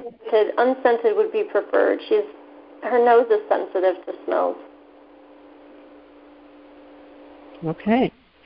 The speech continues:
Speaker 2: Is there
Speaker 1: Yeah.
Speaker 2: anything else she wants us to know?
Speaker 1: Okay. Kaya? You're just doing a really good job by me. She doesn't know what else to tell you.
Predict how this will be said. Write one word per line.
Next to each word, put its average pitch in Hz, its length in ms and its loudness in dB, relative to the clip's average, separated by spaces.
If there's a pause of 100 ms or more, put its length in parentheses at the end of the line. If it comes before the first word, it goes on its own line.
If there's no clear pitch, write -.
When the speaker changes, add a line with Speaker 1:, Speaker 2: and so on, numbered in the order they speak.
(320)
Speaker 2:
Is 214 140 6
there 208 160 10
Speaker 1:
Yeah. 226 60 8
Speaker 2:
anything 247 360 2
else 233 260 0 (300)
she 233 260 2
wants 220 380 2
us 214 200 2 (180)
to 214 120 -2
know? 208 420 0 (1120)
Speaker 1:
Okay. 254 280 2 (800)
Kaya? 254 320 4 (2000)
You're 254 120 8
just 285 280 2
doing 277 260 6
a 247 60 2
really 220 340 4
good - 220 -2
job 185 260 0
by 214 160 0
me. 220 280 -8 (540)
She - 80 -20
doesn't 240 300 2
know 226 120 2
what 214 160 6
else 202 160 4 (120)
to - 60 -14
tell 190 260 -2
you. 190 180 -4